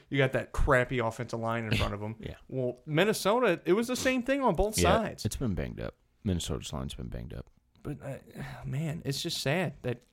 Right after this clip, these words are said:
Speaker 1: this, I knew this was gonna happen 'cause they were un-, unearthly healthy last season,
Speaker 2: Mm-hmm.
Speaker 1: the Minnesota Vikings, and this year they've, it, it was bound to happen.
Speaker 2: We'll see what they can do. Uh, I mean, they're gonna be fighting to win the division.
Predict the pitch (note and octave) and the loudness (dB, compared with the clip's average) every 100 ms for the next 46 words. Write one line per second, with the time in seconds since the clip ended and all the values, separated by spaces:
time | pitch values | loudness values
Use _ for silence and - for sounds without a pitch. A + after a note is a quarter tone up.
0 | _ _ _ _ - C3+ B2+ - - D#3 | _ _ _ _ -12 -6 -6 -6 -2 0
1 | E3+ E3+ G#3+ G#3 C#3+ D3 B2 A#2+ A2 A#2 | 4 2 2 -4 -6 -4 0 0 -2 -6
2 | F3 D#3 E3+ D#3 A2 - _ _ _ _ | -4 0 0 0 -2 -4 _ _ _ _
3 | - C3+ C3+ C3 A2 - _ _ _ C3+ | -2 0 2 0 -4 -14 _ _ _ -2
4 | C#3 C3+ C3+ C#3 A#2+ G#2+ G2+ _ - B2 | -2 0 -2 -2 -2 -2 -4 _ 0 0
5 | A#2+ A2+ G#2+ A2 G2+ - A2+ F#2 F#2 E2+ | 2 0 -2 -2 -4 -2 0 2 0 -2
6 | A2+ G#2+ G#2 - A2 G#2 G#2+ A#2 A2 A2 | -2 -2 -4 -6 -6 -6 -6 -6 -8 -4
7 | A2 A#2 B2 B2+ G#2+ G#2+ G#2 G2 - - | -2 0 0 0 0 0 -2 -2 -10 -20
8 | _ _ _ _ _ - A2+ A2+ - _ | _ _ _ _ _ -12 -10 -10 -14 _
9 | - B2 B2+ B2+ C3+ C3+ A2 G#2 G2+ G#2+ | -10 -4 -4 -2 -2 -2 -2 0 2 4
10 | A3 A#3 G3 C#3 D3+ E3+ - - G2+ G2+ | 4 6 8 8 8 6 4 4 6 8
11 | F#2+ E2+ - _ _ _ A#2 A2 G2 E2+ | 6 4 0 _ _ _ 2 4 4 2
12 | - - - - - - A2 D#3+ B2+ F#2+ | -4 -18 -20 -20 -6 2 4 4 2 4
13 | A#2 D#3 G2+ F2 F2+ D2+ D#2 G2 D#2+ | 4 4 2 2 0 -2 -2 -2 -2